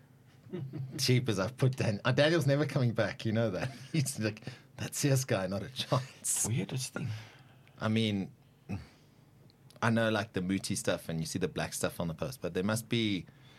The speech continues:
Speaker 1: something that you were like, "What is that?" Or something that might have happened or anything like that.
Speaker 2: Gee.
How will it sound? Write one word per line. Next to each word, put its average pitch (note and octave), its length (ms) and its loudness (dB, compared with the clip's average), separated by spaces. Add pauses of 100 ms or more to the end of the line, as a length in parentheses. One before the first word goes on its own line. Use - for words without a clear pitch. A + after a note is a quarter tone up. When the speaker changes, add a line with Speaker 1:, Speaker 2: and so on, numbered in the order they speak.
(280)
Speaker 1:
something A2 460 2
that F2 180 -4
you F#2 80 -4
were F2 80 -2
like, D#2 240 -2 (1200)
"What G2 160 2
is D2+ 160 -4
that?" - 380 -4 (1400)
Or A#2+ 80 4
something A2 340 2
that F#2+ 140 2
might F#2 180 2
have E2 80 2
happened D#2+ 500 0
or C#2 120 -4
anything D2 340 -4
like D2+ 200 -10
that. D#2+ 260 -10
Speaker 2:
Gee. - 440 -6